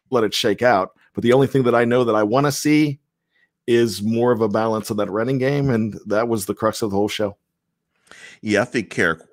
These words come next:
Speaker 2: Kerith White will be the odd man out just because he was not drafted, uh, by the team. You know, I always go performance, pay, pedigree at the three Ps in terms of trying to evaluate a roster and who's gonna stay or not. I-, if you, if you put, i-,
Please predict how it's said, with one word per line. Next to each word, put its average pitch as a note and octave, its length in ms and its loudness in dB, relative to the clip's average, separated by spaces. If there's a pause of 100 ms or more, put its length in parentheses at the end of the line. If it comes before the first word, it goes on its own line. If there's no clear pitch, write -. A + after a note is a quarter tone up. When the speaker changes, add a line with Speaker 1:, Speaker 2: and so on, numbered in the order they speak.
(140)
Speaker 2:
Kerith E2 340 0
White D#2 300 -6
will D2+ 140 -10
be E2 120 -10
the D#2+ 200 -6
odd D2 260 -4
man C2+ 220 -10
out C#2 180 -10
just - 220 -12
because D#2+ 340 -8
he F#2 220 -6
was D#2 240 -6
not D#2 280 -8
drafted, D2+ 540 -6 (560)
uh, - 180 -4
by - 240 -4
the - 80 -8
team. G#1+ 440 -8
You D2+ 80 -6
know, D2 100 -8
I C#2+ 160 -2
always D2 240 -2
go C2+ 160 -8
performance, - 580 -10
pay, - 220 -4
pedigree - 680 -6 (460)
at - 140 -8
the D#2+ 80 -4
three F2 320 -2
Ps D#2 420 -4
in C2+ 80 -4
terms D2 340 -6
of - 60 -16
trying - 300 -4
to A1+ 100 -4
evaluate C#2+ 600 -4
a - 40 -6
roster C#2+ 500 -4
and C2+ 80 -8
who's F#2+ 240 -2
gonna - 220 -10
stay F2 400 0
or D2 100 -2
not. C#2+ 360 -6 (1000)
I-, - 220 2
if F#2+ 160 2
you, F2+ 140 -2
if G#2 160 4
you A#2 160 4
put, A2 360 0 (120)
i-, - 100 -2